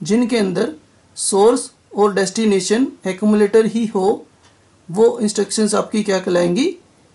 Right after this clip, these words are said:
implicit addressing mode कहलाएंगी। So these instructions operate only with the contents of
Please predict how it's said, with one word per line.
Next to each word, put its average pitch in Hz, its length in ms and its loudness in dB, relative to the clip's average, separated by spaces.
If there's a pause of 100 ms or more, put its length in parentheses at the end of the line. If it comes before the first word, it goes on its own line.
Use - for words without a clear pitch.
(140)
implicit 214 640 0 (280)
addressing 190 480 -2
mode 226 180 2 (400)
कहलाएंगी। 156 480 -4 (880)
So 208 160 0 (680)
these 220 320 -2
instructions 226 640 -2 (240)
operate 196 480 2 (280)
only 202 360 2 (140)
with 180 140 -4
the 196 120 2 (600)
contents 208 540 0
of 294 220 2